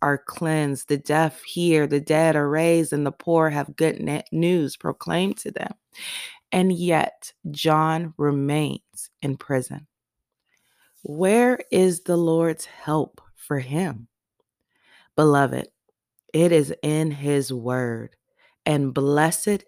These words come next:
is anyone who takes no offense at me.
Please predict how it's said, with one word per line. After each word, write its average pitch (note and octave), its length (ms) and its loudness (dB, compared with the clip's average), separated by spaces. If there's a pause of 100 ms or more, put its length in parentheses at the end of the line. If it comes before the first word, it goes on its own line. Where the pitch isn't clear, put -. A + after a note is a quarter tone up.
(100)
is - 240 -2 (140)
anyone D3 560 0 (220)
who D3+ 120 0
takes - 540 -4
no C3 500 -2 (140)
offense - 680 -8 (140)
at A#2+ 300 -8
me. A#2+ 400 -8